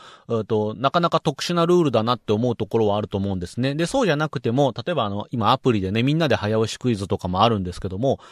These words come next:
こういうところだと、多分ね、×をつけても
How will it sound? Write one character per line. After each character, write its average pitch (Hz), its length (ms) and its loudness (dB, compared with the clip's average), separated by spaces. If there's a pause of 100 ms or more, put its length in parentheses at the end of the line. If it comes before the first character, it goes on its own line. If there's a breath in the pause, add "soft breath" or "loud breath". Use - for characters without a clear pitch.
(380 loud breath)
こ 196 200 6
う 190 60 2
い 190 80 0
う 190 300 2
と 175 140 -4
こ - 120 0
ろ 180 160 4
だ 117 140 4
と、 120 320 4 (260 soft breath)
多 196 80 2
分 160 100 0
ね、× 123 60 0 (1200)
を 147 220 0
つ - 200 -12
け 254 120 2
て 135 160 0
も 113 340 2